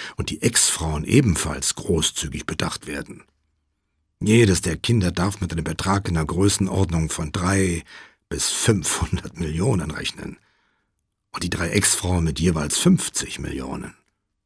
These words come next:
Ich habe bei jeder Scheidung gut für die jeweilige Frau gesorgt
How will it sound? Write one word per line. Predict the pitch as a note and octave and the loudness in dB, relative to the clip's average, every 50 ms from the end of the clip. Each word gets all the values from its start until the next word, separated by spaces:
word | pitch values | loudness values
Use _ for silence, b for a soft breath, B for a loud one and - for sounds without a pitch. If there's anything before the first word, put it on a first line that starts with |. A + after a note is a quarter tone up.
| _ _ _ _ _ _ _ _ _ _ _ _ _ _ _ _ _ _ _ _ _ _ _ _ _ _ _ _ _ _ _ _ | _ _ _ _ _ _ _ _ _ _ _ _ _ _ _ _ _ _ _ _ _ _ _ _ _ _ _ _ _ _ _ _
Ich | C4 E3+ C3 B2+ | -4 -4 -2 0
habe | A2+ G#2 G2 F#2+ F2+ | 0 2 2 2 2
bei | F2+ E2+ | 2 0
jeder | D#2+ F2 A2+ A2+ F#2 E2 D#2+ | 2 2 2 2 2 0 0
Scheidung | - - G2 F#2+ F#2 F2+ F2 E2 D#2 | 0 2 2 2 4 4 2 0 2
gut | - A2 G#2 G2 | 4 2 4 2
für | - - F2+ | 2 0 0
die | D#2+ D#2 | 0 0
jeweilige | D2 E2 F#2+ F#2 E2 F2 D#2+ D#2 D#2+ F2 | 2 4 4 4 4 2 -2 0 0 -2
Frau | D#2+ - - D#2+ E2 E2 | -2 -2 -4 -2 -2 0
gesorgt | F2 E2+ F#2+ F2 D#2 D2 - - - - - | 0 0 0 -2 -2 -4 -10 -12 -14 -14 -18